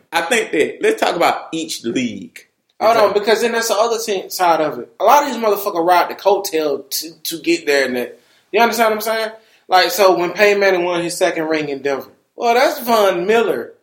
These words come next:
Speaker 2: Hall of Fame. That's his, that's his team. That's his doing. Not Peyton Manning. Peyton Manning went for a hundred forty some yards and an interception.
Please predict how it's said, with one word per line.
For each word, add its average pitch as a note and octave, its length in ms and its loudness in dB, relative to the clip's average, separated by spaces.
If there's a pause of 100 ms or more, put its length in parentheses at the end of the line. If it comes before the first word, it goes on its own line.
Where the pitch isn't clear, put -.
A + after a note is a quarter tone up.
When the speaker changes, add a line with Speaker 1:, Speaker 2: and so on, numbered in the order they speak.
(540)
Speaker 2:
Hall E3+ 300 2
of C#3+ 100 -4
Fame. D3+ 300 -2
That's B3 240 2
his, - 380 -2 (220)
that's A3 200 4
his B3 240 0
team. C3+ 420 -6 (220)
That's A3 240 2
his B3 260 0
doing. D#3 360 2 (220)
Not C#4+ 260 2
Peyton F#3 240 2
Manning. A3 240 0
Peyton G#3 180 0
Manning A3 160 0
went G3+ 140 0
for G3+ 120 6
a E3+ 40 -2
hundred G3 200 0
forty G3+ 220 -2
some G3+ 220 -4
yards E3 580 0 (300)
and E3 140 2
an E3 120 4
interception. D#3+ 540 -2